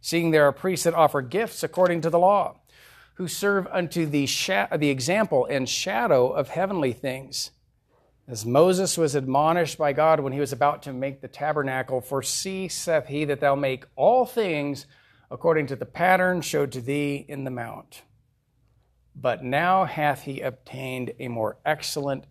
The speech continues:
ministry, by how much also he is the mediator of a better covenant, which was established upon better promises.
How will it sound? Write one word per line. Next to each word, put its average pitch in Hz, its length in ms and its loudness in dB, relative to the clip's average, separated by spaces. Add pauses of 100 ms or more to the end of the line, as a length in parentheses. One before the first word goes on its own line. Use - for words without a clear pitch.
ministry, 117 800 -10 (920)
by 110 140 0
how 165 320 4
much 156 640 -2
also 147 460 0
he 135 200 -2
is 127 140 0
the 123 80 -4
mediator 117 800 -2
of 120 180 -4
a 107 120 0
better 131 500 -2
covenant, 135 640 -6 (400)
which 147 220 0
was 135 180 -2
established 160 920 0 (380)
upon 110 520 -6
better 139 340 2
promises. 113 920 -10